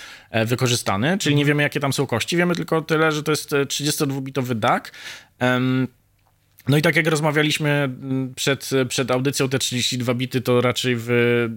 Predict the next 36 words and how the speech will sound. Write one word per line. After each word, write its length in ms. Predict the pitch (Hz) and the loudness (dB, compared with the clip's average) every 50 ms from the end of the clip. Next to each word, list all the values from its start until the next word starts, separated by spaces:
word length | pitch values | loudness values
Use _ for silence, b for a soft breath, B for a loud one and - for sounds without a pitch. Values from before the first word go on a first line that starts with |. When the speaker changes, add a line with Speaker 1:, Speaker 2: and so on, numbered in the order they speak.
| 110 104 - - - 117 113 113 | -10 -16 -20 -20 -20 -20 -20 -12
Speaker 1:
w 60 | - | -6
takim 280 | - 127 117 - 127 123 | -4 -4 -2 -2 0 -2
odtwarzaniu 580 | 120 - - - - 127 120 123 123 123 120 | -2 -2 -4 -2 0 0 2 2 2 0 0
nie 120 | 123 127 123 | 0 0 0
są, 420 | - - 127 123 120 120 120 120 - - 110 104 101 - - 98 | 0 0 0 2 2 2 0 -2 -4 -8 -16 -20 -20 -20 -20 -12
nie 220 | 113 131 131 131 | -6 -2 -2 0
są 360 | - - 135 127 127 123 120 110 - | 0 0 0 2 2 0 -2 -4 -6
przydatne. 800 | - - - 127 117 120 123 123 - 156 160 170 180 180 180 175 170 170 - | -8 -6 -2 0 0 0 0 -2 -2 -2 0 0 2 0 -2 -4 -8 -8 -2
To, 280 | - 143 147 147 151 | 0 2 2 2 0
to 160 | 147 - - 151 | -2 -2 -2 -2
jest 160 | 143 - - | -2 -2 -2
takie 180 | 143 - - | -2 0 0
efekciarskie, 960 | 139 - - 135 - - 151 147 143 - - - - 143 135 135 135 135 131 127 120 120 - - - - - 95 113 117 113 101 90 101 113 113 123 131 127 127 127 123 123 | 0 0 -2 -6 -4 -2 0 0 0 -2 -6 -6 -2 0 2 2 2 2 0 -2 -4 -10 -18 -20 -20 -20 -20 -20 -20 -20 -20 -20 -20 -20 -20 -16 -14 -12 -12 -10 -10 -4 0
bardziej 240 | 143 170 196 240 226 | 0 0 0 0 -2
się 100 | - 202 | 0 0
to 60 | 180 | 2
na, 340 | 170 160 156 151 151 151 151 | 2 4 4 4 2 2 2
na 100 | 151 151 | 0 -2
przykład 260 | - - - 147 - | -2 -2 -4 -4 -2
przy 160 | - - 143 | -2 -2 0
nagrywaniu, 480 | 139 143 135 139 131 127 120 107 92 80 - _ _ B B B B B B B B B | 0 0 2 2 2 2 0 0 -4 -8 -12 _ _ B B B B B B B B B
e, 120 | 110 113 | -2 -2
przydaje, 440 | 107 - - 120 107 101 92 80 - - | 0 0 -2 0 2 2 0 0 -2 -2
tak? 240 | - 113 135 143 - | 0 0 0 0 0
Jeżeli 220 | 135 127 123 131 131 | -2 -2 0 0 0
mamy 400 | 131 127 127 127 123 123 120 107 | 0 0 0 0 0 0 -2 -2
te 120 | - 127 117 | -2 -2 -2
trzydzieści 380 | - - - 113 - - - 117 | -2 -4 -4 -4 -4 -4 -4 -4
dwa 160 | 110 120 120 | -2 -2 -2
bity, 280 | 131 165 165 - 151 131 | -2 -4 -4 -2 -2 0
to 120 | 123 123 | 2 2
jeżeli 240 | 117 117 117 123 117 | 2 4 2 2 0
przystrujemy, 840 | - - - - 123 120 123 123 120 117 117 117 110 104 113 117 117 | 0 -2 -4 -2 0 2 2 2 2 2 0 0 0 0 0 0 0
e, 40 | 113 | 0
sygnał, 380 | - - 139 127 120 120 117 113 | 0 0 -2 0 0 0 0 -2
który, 340 | - - 117 110 113 113 | -4 -4 -2 0 0 2